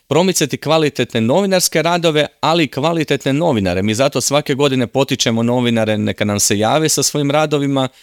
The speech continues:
neka budu otvoreni na kritiku.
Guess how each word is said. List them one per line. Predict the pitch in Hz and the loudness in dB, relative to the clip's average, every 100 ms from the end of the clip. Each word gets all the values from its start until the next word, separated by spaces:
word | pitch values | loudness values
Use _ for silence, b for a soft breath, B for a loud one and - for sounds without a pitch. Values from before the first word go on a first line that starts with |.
| b b b | b b b
neka | - 131 123 | -4 0 0
budu | 151 143 | 0 0
otvoreni | 120 151 - 147 139 117 | 2 2 2 -2 0 0
na | 107 | -2
kritiku. | 92 117 160 160 - 151 | -2 -2 0 -2 -2 -4